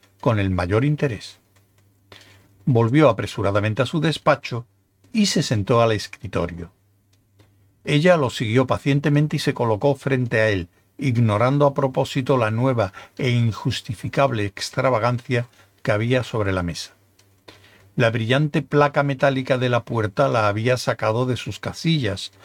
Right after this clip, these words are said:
pero el absurdo teléfono de grandes teclas rojas que tenía ante la vista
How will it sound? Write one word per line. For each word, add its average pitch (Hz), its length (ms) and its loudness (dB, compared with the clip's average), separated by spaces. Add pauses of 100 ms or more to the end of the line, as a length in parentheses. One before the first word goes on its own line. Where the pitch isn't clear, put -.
(280)
pero 117 240 2
el 107 80 2
absurdo 170 640 2
teléfono 101 580 -2 (360)
de 117 160 2
grandes 117 800 -2 (120)
teclas 123 480 0
rojas 107 640 -2 (300)
que 127 140 0
tenía 135 320 2
ante 123 240 0
la 127 100 2
vista 123 480 -2